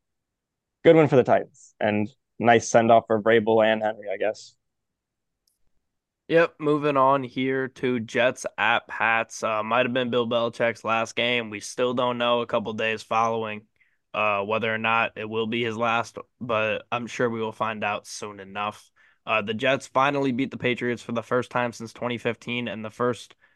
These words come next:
Speaker 2: regular, uh, sorry, first regulation loss, uh, since twenty eleven, uh, where they, that was in the playoffs, I believe. Or, twen-, sorry, twenty ten, that was in the playoffs. Uh, Breece Hall,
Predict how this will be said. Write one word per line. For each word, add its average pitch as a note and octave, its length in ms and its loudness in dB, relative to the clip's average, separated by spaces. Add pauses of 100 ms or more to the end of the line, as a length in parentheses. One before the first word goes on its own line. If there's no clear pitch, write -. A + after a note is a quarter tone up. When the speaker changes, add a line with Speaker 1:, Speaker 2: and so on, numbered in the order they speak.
(140)
Speaker 2:
regular, C3 800 0 (420)
uh, A2+ 240 0
sorry, A#2+ 200 0
first C#3+ 260 -4
regulation A#2+ 880 -2
loss, G#2 480 -2 (400)
uh, G#2+ 220 0
since G#2+ 320 -12
twenty A#2 400 -6
eleven, G2+ 720 -8 (520)
uh, G2+ 360 0
where G#2 260 -4
they, G2+ 340 -4
that A2 120 -2
was G#2+ 120 -4
in G#2+ 80 -12
the G2 80 -14
playoffs, G2+ 400 -6
I G#2 60 -4
believe. G2 360 -14 (280)
Or, G#2+ 260 0 (140)
twen-, D3 160 -2
sorry, G#2 220 -6
twenty C3 340 -6
ten, G#2+ 500 -4 (240)
that G#2+ 80 -6
was G2 140 -10
in G#2+ 60 -14
the G2 60 -12
playoffs. G2 440 -10 (340)
Uh, A2 160 0
Breece C3 300 0
Hall, B2 420 4